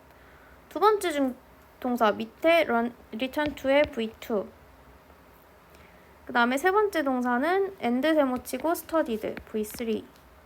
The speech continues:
그 다음에 네 번째는 and then 다음에 moved, 브이 포.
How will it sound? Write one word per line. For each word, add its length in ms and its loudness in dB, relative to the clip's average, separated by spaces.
그 60 -14
다음에 220 0
네 160 2
번째는 760 0
and 280 0
then 260 0
다음에 840 0
moved, 680 -2
브이 300 -6
포. 420 -2